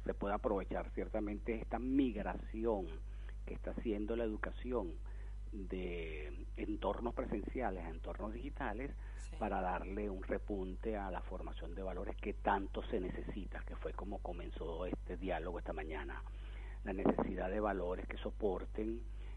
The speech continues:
Speaker 1: eh, la convivencia en los diferentes países y entre los países, en-, entre las razas, entre las religiones,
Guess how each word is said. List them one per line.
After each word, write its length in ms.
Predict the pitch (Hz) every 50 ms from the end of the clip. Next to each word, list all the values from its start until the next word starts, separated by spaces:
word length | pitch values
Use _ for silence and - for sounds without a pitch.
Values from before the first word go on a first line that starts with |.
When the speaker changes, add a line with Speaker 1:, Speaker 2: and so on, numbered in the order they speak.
| - -
Speaker 1:
eh, 200 | 107 104 101 98
la 120 | 95 95 95
convivencia 640 | - - 98 92 87 90 104 113 113 101 92 90 - 107
en 60 | 98
los 100 | 92 87
diferentes 420 | 90 87 - 87 85 87 - 117 107
países 520 | - - 90 87 98 117 120 - 156 147 - - -
y 120 | - 113 117
entre 260 | 101 95 - 85 85
los 120 | 87 87 -
países, 720 | - - 85 95 104 104 90 - - 90 92 98 104 - - - - - - - - - - -
en-, 220 | - 104 95 98 - - - -
entre 440 | 95 95 87 85 87 - - - -
las 120 | - -
razas, 520 | - - - 110 113 110 - - - - -
entre 260 | - - - - 87
las 120 | 85 87 -
religiones, 880 | - 90 85 82 - 85 - 101 104 113 113 98 87 92 101 104 117